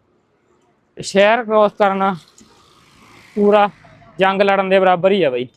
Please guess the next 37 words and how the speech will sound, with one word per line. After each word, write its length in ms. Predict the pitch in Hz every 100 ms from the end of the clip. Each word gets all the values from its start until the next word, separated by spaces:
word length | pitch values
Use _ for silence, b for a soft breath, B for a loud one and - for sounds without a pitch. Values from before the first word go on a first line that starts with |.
| _ _ _ _ _ _ _ _ _ _ _ _ _ -
ਚੱਲਦੇ 380 | 170 165 165 170
ਆ, 40 |
ਦੇਖਦੇ 360 | 156 165 143 151
ਆ 60 |
ਮਾਹੌਲ 260 | 165 175 156
ਗਾਂਹ 200 | 147 156
ਜਾ 120 | 160
ਕੇ। 180 | 139 117 _ _ _ _ _ _ _ _ _ _ _ _ _ -
ਵੈਸੇ 340 | 165 185 202
ਤਾਂ 80 | 202
ਆਪਾਂ 200 | 208 214
ਐਕਸਟਰਾ 300 | 202 - 226
ਟਿਊਬ 260 | 220 208 196
ਰੱਖੀ 320 | 180 - 196
ਆ, 100 | 196
ਪਰ 180 | 190 190
ਐਤਕੀ 320 | 185 170 190
ਆਪਾਂ 180 | 180 190
ਭੁੱਲ 240 | 226 185
ਆਏ। 240 | 160 156
ਫਿਰ 140 | 160 170
ਸਮਾਨ 440 | - 160 160 165
ਲਿਆ 160 | 165 160
ਆਪਾਂ 200 | 160 175
ਪੈਂਚਰਾਂ 440 | 170 170 160 170
ਦਾ 80 | 170
ਸੋਲੂਸ਼ਨ, 440 | 160 160 160 180 180
ਪੈਂਚਰ 500 | 170 165 - 180 180 _ _ _ _ _ _ _
ਤੇ 100 | 175
ਆਹ 960 | 160 156 156 143 135 131 139 _ _ 170
ਰੇਗਮਾਰ, 480 | 170 156 147 143 135 - _
ਸੱਠਾਂ 380 | - 160 202
ਕੁ 60 | 190
ਰੁਪਈਆਂ 280 | 180 170 165
ਦਾ 80 | 156
ਸਮਾਨ 300 | 156 143 147
ਆਇਆ। 240 | 147 156